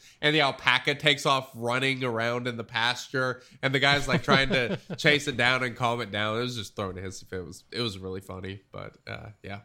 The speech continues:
Speaker 1: Yeah, it was,
Speaker 2: That's
Speaker 1: uh,
Speaker 2: pretty awesome, man.
Speaker 1: yeah, good times, but it's, it's over,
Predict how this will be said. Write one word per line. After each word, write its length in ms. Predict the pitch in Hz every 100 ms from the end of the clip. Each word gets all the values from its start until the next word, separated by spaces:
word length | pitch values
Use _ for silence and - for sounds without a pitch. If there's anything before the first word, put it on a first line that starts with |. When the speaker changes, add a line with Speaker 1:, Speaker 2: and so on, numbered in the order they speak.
| - - - - - _ _ _ _
Speaker 1:
Yeah, 200 | 190 269
it 40 |
was, 80 | 160
Speaker 2:
That's 100 | 135
Speaker 1:
uh, 80 | 151
Speaker 2:
pretty 160 | 135 123
awesome, 300 | 113 - 117
man. 160 | 113 147
Speaker 1:
yeah, 100 | 120 -
good 180 | 170 170
times, 460 | 170 156 156 147 135
but 200 | 131 123
it's, 280 | 127 - -
it's 220 | 139 143
over, 500 | 143 127 131 131 127